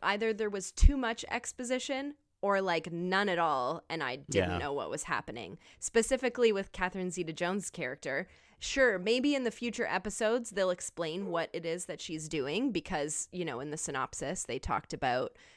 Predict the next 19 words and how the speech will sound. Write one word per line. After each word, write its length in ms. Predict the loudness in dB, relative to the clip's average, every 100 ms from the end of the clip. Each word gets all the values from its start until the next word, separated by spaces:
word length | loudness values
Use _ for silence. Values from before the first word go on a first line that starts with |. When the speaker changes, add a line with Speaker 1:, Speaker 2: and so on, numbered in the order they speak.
| _ -4
Speaker 1:
um, 540 | -2 -2 -4 -8 -14 -16 _
her 200 | -8 -6
being 400 | -4 -2 -2 -4 -6
a 80 | -6
black 340 | -2 -4 -4
market 320 | -8 -8 -8
treasure 300 | -6 -4 -4 -6
hunter 360 | -6 -4 -4
or 40 | -6
whatever. 500 | -6 -6 -4 -4 -6 -16 -20 _ _ -8
Speaker 2:
Yeah. 160 | 0
Speaker 1:
But 180 | 0 0 -6 _ _ -10 4
in 280 | 6 6 4
these 240 | 0 -2
first 300 | 0 -2 0
two 80 | 0
episodes, 440 | 0 -2 -4 -2 -2
I'm 100 | -4
like, 180 | -6